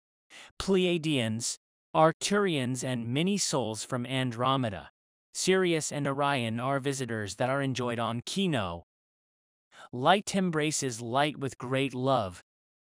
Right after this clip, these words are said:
The Mukik still gaze into the blue sky with belts that match the color that their ancestors chose to wear, but their view is much different with the light of their being.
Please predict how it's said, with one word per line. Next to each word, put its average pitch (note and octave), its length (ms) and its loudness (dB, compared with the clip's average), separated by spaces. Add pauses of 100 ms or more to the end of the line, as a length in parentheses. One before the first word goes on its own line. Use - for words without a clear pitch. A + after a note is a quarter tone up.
(1120)
The B2 120 -4
Mukik F3+ 600 0
still D3 340 -2
gaze A#2+ 400 -4
into C#3+ 220 -2
the B2 100 -4
blue C3 280 -2
sky G#2+ 460 -2
with G#2+ 240 -8
belts C3 360 0
that A#2+ 220 -6
match C3+ 420 -2
the C3+ 80 -4
color C3 440 0
that C#3 200 -2
their C#3 160 0
ancestors C#3+ 800 -2
chose B2+ 360 -2
to B2 100 -6
wear, A2+ 480 -4 (500)
but F3 140 4
their F3+ 160 2
view D3 340 0
is A#2 180 -4
much C#3 380 0
different C#3 420 -2
with C3+ 140 -4
the B2 120 -2
light C3 340 2
of C3 100 -6
their C3 160 0
being. F#2+ 440 -4